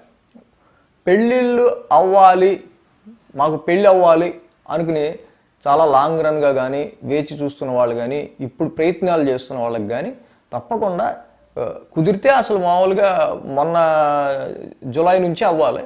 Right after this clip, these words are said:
But in case కుదరని పక్షంలో గురువుగారు ఇంకా ఇంకో నాలుగు నెలల పాటు ఇక్కడే ఉంటారు కాబట్టి, ఇప్పుడు ఫార్వర్డ్ మోషన్‌లో ఉంటారు కాబట్టి, తప్పకుండా సంబంధాలు అనేవి ఒకటికి రెండు ఎక్కువ రావటం,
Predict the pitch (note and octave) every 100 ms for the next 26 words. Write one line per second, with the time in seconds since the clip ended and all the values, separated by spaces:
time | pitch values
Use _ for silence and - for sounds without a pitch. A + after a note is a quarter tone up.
0 | - _ _ _ _ _ - D3 F3 F#3
1 | F#3+ G3+ - E3 E3 E3+ C3+ B2 - C#3+
2 | B2+ F2+ C#3 C#3+ E3+ F3 D#3 D3+ E3+ G3
3 | - - C3+ D3 D3 C#3+ C#3+ C#3+ D3+ D#3
4 | C#3 B2 D3 C#3+ C3+ B2+ B2 C#3+ D3+ -
5 | B2 C3 C3+ D#3+ D3 C#3+ D3 C3+ B2+ A#2
6 | A#2 A#2+ C#3 - B2 - E3+ E3 C3+ B2
7 | C#3 D3+ C#3+ C#3 C3 B2+ B2+ A2 - _
8 | _ B2+ C#3+ E3 F3 E3+ D#3+ - F3+ F#3
9 | F3+ F3+ A3